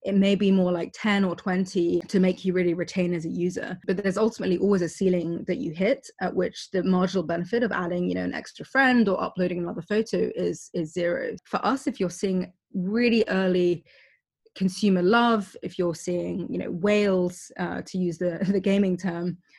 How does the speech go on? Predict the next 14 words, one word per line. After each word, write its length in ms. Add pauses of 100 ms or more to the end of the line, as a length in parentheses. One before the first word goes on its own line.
(140)
emerge, 540
then, 380 (120)
then 140
that 240 (100)
to 160
us 420
as 140
that 160
kind 100
of 140
N 160
P 180
S 200
score 420